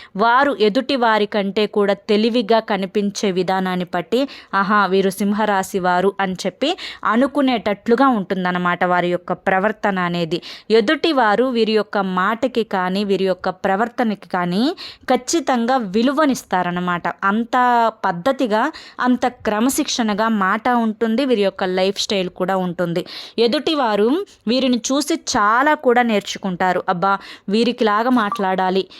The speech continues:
వీరికిలాగా తెలివిగా ఉండాలి, వీరికిలాగే చేయాలి ఏ పని చేసినా కూడా" అని చెప్పి ఎదుటి వారికి ఎప్పుడూ కూడా ఒక ఆదర్శంగా నిలిచే వ్యక్తిత్వం కలిగిన వారు ఈ యొక్క సింహరాశి వారు. ఎంత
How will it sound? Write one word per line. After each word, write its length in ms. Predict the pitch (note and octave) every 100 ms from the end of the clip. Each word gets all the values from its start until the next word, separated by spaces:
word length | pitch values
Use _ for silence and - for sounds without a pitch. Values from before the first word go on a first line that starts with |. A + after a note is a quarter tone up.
| -
వీరికిలాగా 640 | A#3 B3 B3+ A3+ A3 D#4+ C4+
తెలివిగా 560 | C4+ G#3 G3+ G#3 G3+
ఉండాలి, 520 | F#3 F#3 F#3 F#3 G3 - - G3+
వీరికిలాగే 720 | B3 C4+ C4+ A#3+ A3 A#3 D4
చేయాలి 560 | - A3+ G3+ F#3+ F#3+
ఏ 120 | G3+ G3+
పని 260 | G#3 G#3 G3+
చేసినా 340 | G3 - F#3
కూడా" 340 | F3+ F#3+ F#3 F#3
అని 140 | G3 F#3+ F#3
చెప్పి 340 | - C4 G4 - - G#3
ఎదుటి 400 | G#3+ C#4+ D4 D4+
వారికి 420 | A#3 G#3 G3+ C4
ఎప్పుడూ 560 | A#3+ G3 - B3+ B3 A#3
కూడా 340 | A3 F#3+ A3+
ఒక 220 | G#3 G#3 G#3 -
ఆదర్శంగా 840 | F#3 G3+ G#3+ C#4 - A#3+ G3 G3 A3
నిలిచే 640 | G3 F#3+ G3 A3+ A#3+ E4+ - - F#3+
వ్యక్తిత్వం 720 | F3+ A#3 - D#4+ C#4+ C#4+ C4
కలిగిన 440 | G#3+ F#3+ F3+ F#3+
వారు 320 | F#3 F#3 A3+ -
ఈ 60 | G3+
యొక్క 280 | F3+ -
సింహరాశి 720 | F#3+ G3+ F#3+ G3+ F#3+ F3 - E3+
వారు. 280 | E3 F3 - - - F#3+
ఎంత 580 | A3 C4 C#4 D#4+ C#4